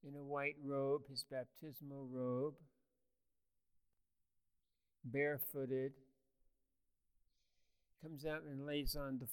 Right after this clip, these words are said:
floor. And the, see, then he comes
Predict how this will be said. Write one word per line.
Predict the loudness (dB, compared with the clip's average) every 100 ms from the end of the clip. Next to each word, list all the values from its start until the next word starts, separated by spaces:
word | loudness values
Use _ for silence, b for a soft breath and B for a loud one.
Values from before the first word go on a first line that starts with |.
| -4
floor. | 2 4 4 2 -4 -16 _ _ _ _ _ _ _ _ _ _ _ _ _ _ _ _ _ _ _ _ _ _ _ _ _ _ _ _ _ _ _ _ _ _ _ _ _ _ _ _ _ _ -4
And | -2 0 0 -2 -10 -20 -20 -14
the, | -14 -14 -20 _ _ -8
see, | -4 -4 -8 -2
then | 2 2 0 -2
he | -6 -6 -4
comes | -2 4 4